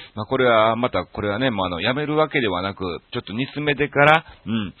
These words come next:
またどっかでね、えー、披露なんかもしていきたいなと思ってますんで、それが、ね、にさ、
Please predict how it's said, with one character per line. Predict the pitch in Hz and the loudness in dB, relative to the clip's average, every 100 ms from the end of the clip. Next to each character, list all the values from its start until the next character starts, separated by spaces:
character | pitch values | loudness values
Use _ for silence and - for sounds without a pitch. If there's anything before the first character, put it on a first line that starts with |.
| - - | -20 -6
ま | 113 | -2
た | 127 | -2
ど | 101 117 | -2 -4
っ | |
か | - 95 | -4 -6
で | 80 | -4
ね、 | 147 135 | -4 -4
え | 95 | -8
ー、 | 95 | -8
披 | 104 | -4
露 | 113 101 | -4 -4
な | 95 | -6
ん | |
か | 87 | -8
も | 90 82 | -8 -10
し | - | -8
て | 104 | -10
い | |
き | - | -6
た | 113 | -8
い | |
な | 107 | -8
と | 101 85 - | -8 -10 -10
思 | 92 | -12
っ | 87 | -12
て | 95 | -8
ま | 92 | -10
す | - 104 | -8 -12
ん | 95 | -8
で、 | 90 82 - - - | -8 -8 -12 -20 -8
そ | |
れ | 101 | -8
が、 | 98 101 92 - _ | -2 -2 -2 -6 _
ね、 | 110 143 123 - _ _ _ _ _ _ _ _ _ _ _ _ _ _ | 0 2 2 -2 _ _ _ _ _ _ _ _ _ _ _ _ _ _
に | 107 | -14
さ、 | 107 | -12